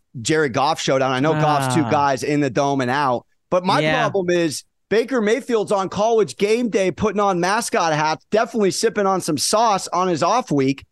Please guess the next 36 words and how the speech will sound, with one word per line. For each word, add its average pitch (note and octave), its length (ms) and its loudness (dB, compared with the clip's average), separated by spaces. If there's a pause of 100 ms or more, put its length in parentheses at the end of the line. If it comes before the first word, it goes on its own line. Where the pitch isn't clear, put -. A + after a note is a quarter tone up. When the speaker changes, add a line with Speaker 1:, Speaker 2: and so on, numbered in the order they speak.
(240)
Speaker 1:
I C4 80 0
gotta F4+ 220 2
be D4+ 120 2
Speaker 2:
Oh. C#4+ 60 2
Speaker 1:
honest, E4 320 0
man. F3+ 380 0 (200)
I B3+ 160 0
would F4+ 140 2
have C#4+ 80 2
liked C4+ 260 0
him B3 140 0
at C4 240 0
home, B3+ 320 0
bunkering A#3 500 -2
down, A3+ 360 0
studying G#3 480 0
film. A3 440 -2 (120)
You C#4 80 4
can D#4 80 2
do D4 120 2
what C4+ 120 2
you B3 100 2
want B3+ 280 2
on G3+ 120 2
a F3 60 0
bye A3+ 260 0
week, E3 380 -2 (360)
but G3 360 0
again, F#3 460 0 (180)
he G#3 100 0
goes F#3+ 320 2
out G#3+ 260 0
of A#3+ 140 0
his G3+ 180 -2
normal G#3 380 2
routine. E3+ 640 -2